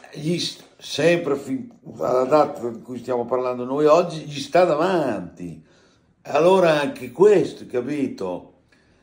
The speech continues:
Eh, se io, boh, trovo della gente che mi dice, "Ma com'è sta storia che Hamilton non vince un campionato nel duemilaventuno, Leclerc nel duemilaventidue,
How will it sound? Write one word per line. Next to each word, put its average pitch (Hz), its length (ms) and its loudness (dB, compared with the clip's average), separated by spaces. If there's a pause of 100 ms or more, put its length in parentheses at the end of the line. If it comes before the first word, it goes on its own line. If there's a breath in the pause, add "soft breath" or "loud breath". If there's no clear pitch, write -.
(380 soft breath)
Eh, 117 640 -10
se - 300 -14
io, 123 580 0
boh, 113 440 -4
trovo 117 300 -2
della 131 240 -2
gente 160 440 -4
che 107 120 -10
mi 107 180 -10
dice, 98 600 -12
"Ma 90 240 -10
com'è 220 320 -2
sta - 220 -12
storia 107 440 -2
che 110 140 -6
Hamilton 156 420 -4
non 120 160 -6
vince 120 240 -8
un 120 80 -8
campionato 123 360 -4
nel 117 120 -6
duemilaventuno, 120 760 -6
Leclerc 131 520 -4
nel 107 100 -6
duemilaventidue, 139 1080 -2